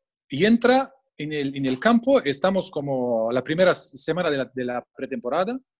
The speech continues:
y no dice ni hola, ni, y bueno, estamos hablando la, la misma lengua, ¿eh? No dice ni "Zdravo", ni, ni "¿Cómo estás?", ni nada, ¿eh? <laughs> Yo estoy hablando, estoy llamando a mi agente y dijo, "Mira, este no me quiere, seguro". <laughs> Llamé,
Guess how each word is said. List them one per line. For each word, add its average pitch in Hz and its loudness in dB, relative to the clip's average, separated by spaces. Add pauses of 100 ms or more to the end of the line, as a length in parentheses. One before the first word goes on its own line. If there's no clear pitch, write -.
(480)
y 143 -2
no 170 0
dice 170 -2
ni 135 -6
hola, 180 0
ni, 120 -6
y 117 -10
bueno, 160 4
estamos 127 -2
hablando 139 2
la, 123 2
la 131 -2
misma 147 0
lengua, 135 0
¿eh? 143 4 (100)
No 127 -4
dice 127 -4
ni 113 -8
"Zdravo", 165 4
ni, 120 -4
ni 113 -12
"¿Cómo 156 -6
estás?", 175 0
ni 135 -2
nada, 156 0 (180)
¿eh? - -2 (300)
<laughs> 123 -12 (1300)
Yo 180 4 (100)
estoy 165 0
hablando, 170 0
estoy 151 0
llamando 175 2
a 156 2
mi 147 -2
agente 180 2
y 156 2
dijo, 151 -4 (220)
"Mira, 135 -2
este 160 0
no 156 -6
me 151 0
quiere, 185 0
seguro". 147 -4
<laughs> - -4
Llamé, 151 0